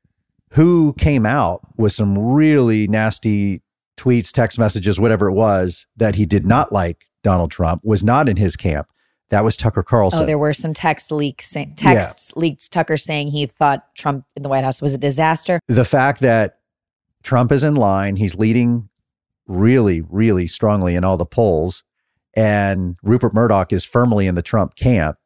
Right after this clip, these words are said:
Speaker 1: Fox will be firmly in the Trump camp. Tucker Carlson, again, had already crossed that line, was not going along with all the talking points. And so I think that had a lot to do with it as well.
Speaker 2: Although I will say Trump was still supportive of him.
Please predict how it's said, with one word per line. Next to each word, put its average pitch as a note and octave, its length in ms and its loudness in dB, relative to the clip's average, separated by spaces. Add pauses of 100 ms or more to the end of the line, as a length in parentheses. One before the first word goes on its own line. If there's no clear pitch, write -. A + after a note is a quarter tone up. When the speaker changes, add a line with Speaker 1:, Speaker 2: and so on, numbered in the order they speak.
(100)
Speaker 1:
Fox A#2 400 -2
will G2 140 0
be G2 140 0
firmly G#2 420 0
in G2 100 0
the F2+ 80 -2
Trump - 360 -4
camp. G#2 400 -2 (360)
Tucker D3+ 280 0
Carlson, B2 680 0
again, A#2 440 0
had G#2+ 140 0
already A#2 240 0
crossed A2+ 380 -2
that A2+ 200 0
line, G#2+ 420 0
was F#2+ 160 -2
not A2 260 0
going A2 240 0
along G2+ 500 0
with F#2+ 420 -2
all G#2 160 0
the F#2+ 100 -2
talking A2+ 400 -2
points. F#2 460 -4 (440)
And G#2+ 220 2
so G2+ 320 2
I G2 220 0
think A2+ 320 -2
that G#2+ 260 0
had G#2+ 140 2
a F#2+ 40 0
lot F#2 240 -2
to G#2 80 -4
do G2 140 0
with G#2 160 0
it A2 80 2
as A2+ 120 -2
well. B2+ 320 -2 (140)
Speaker 2:
Although G#3 200 2
I A3 120 2
will C4 180 0
say A#3 340 -4
Trump A#3+ 500 -4 (340)
was F#3+ 240 -2
still - 220 -4
supportive G#3+ 460 -4
of C3+ 100 -4
him. - 220 -18